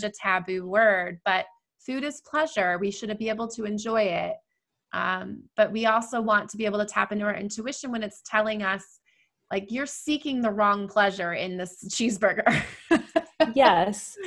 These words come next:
Speaker 1: You know, I wanna say you need to come to a point that you indulge without guilt, but then you need to start questioning yourself if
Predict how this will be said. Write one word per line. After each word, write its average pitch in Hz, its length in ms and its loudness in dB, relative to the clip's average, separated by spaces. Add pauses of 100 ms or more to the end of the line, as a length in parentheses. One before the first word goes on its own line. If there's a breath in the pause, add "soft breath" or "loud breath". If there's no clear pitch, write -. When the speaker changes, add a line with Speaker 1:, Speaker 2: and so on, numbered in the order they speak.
(220 loud breath)
Speaker 1:
You 285 60 2
know, 285 140 6
I 262 160 6
wanna 285 240 6
say 208 640 4 (1080)
you 226 180 2
need 247 160 4
to 294 100 4
come 277 240 2
to 254 160 4
a 254 60 2
point 220 600 2
that - 140 0
you 208 120 4
indulge 196 480 6
without 196 380 2
guilt, 226 500 4
but 185 200 6
then 220 200 8
you 233 80 4
need 214 140 4
to - 60 -10
start - 220 0
questioning 262 420 2
yourself 185 500 2
if 185 340 2